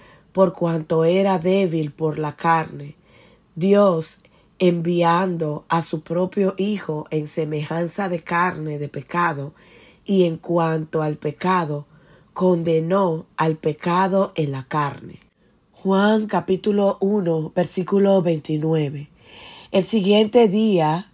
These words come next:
vio Juan a Jesús, que venía a él, y dijo:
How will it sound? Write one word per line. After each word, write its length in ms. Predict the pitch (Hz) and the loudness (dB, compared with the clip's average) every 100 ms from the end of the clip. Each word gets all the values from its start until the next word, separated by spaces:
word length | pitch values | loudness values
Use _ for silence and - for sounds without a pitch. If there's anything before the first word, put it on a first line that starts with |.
| _ | _
vio 280 | 160 180 190 | 2 6 6
Juan 380 | 175 190 196 196 | 6 6 4 2
a 100 | 185 | 0
Jesús, 640 | 165 - - 180 151 - _ - - - - | -2 -4 -4 -4 -4 -10 _ -20 -20 -20 0
que 140 | 190 | 2
venía 760 | 175 180 170 185 220 233 226 247 | 2 2 0 0 4 6 6 2
a 260 | 160 151 156 | -4 -2 0
él, 320 | 165 151 156 _ _ _ _ | 0 -2 -6 _ _ _ _
y 180 | - 185 | 2 4
dijo: 480 | 175 196 156 143 139 | 4 2 2 -2 -8